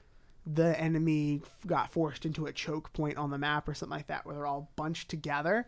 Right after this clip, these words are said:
and then sneak up on 'em and then just be like, "Gaioken Kankenjo!" And then just,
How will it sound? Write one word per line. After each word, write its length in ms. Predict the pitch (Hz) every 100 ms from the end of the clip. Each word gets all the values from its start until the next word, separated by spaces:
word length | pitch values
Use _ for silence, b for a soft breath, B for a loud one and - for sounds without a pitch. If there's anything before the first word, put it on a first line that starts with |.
| B B B -
and 180 | 170
then 500 | 170 160 156 147 147 143
sneak 400 | - - 160 151
up 180 | 143 151
on 160 | 143
'em 140 | 139 135
and 160 | 135
then 80 | 143
just 220 | 147 143
be 60 | -
like, 200 | 135 -
"Gaioken 480 | - 240 262 285 277
Kankenjo!" 760 | 269 302 339 370 359 370 349
And 120 | 254
then 100 | 233
just, 140 | 185